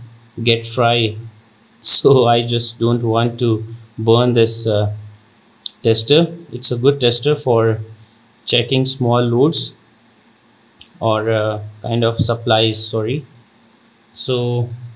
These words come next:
here you can see that, uh, this boost converter is, uh, working as expected.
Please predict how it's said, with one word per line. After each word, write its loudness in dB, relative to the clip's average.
here 0
you -2
can -2
see -2
that, -2
uh, -4
this -6
boost -2
converter -2
is, -6
uh, -4
working -4
as -2
expected. -4